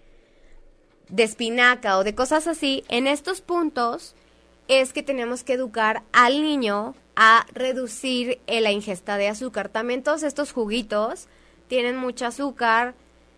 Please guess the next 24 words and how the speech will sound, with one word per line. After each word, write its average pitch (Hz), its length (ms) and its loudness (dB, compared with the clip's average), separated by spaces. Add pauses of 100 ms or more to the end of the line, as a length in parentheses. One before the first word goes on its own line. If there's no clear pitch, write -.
(140)
Quizás 269 280 2
no 294 140 0
le 294 100 4
damos 269 280 2
refresco, 311 580 -4 (400)
pero 269 160 2
le 254 140 6
damos, 208 480 0 (220)
eh, 190 200 2
jugos 277 560 0
con 196 160 -12
mucho 190 200 -10
azúcar. 233 480 -4 (720)
O 320 300 6 (120)
también 269 300 -2
podemos 269 380 -2
llegar 240 500 2
a 220 160 6
darles 233 640 -2 (400)
alimentos 240 760 0
con 254 280 -2
suplementos 240 1040 -10
o 220 160 -10
con 220 320 -12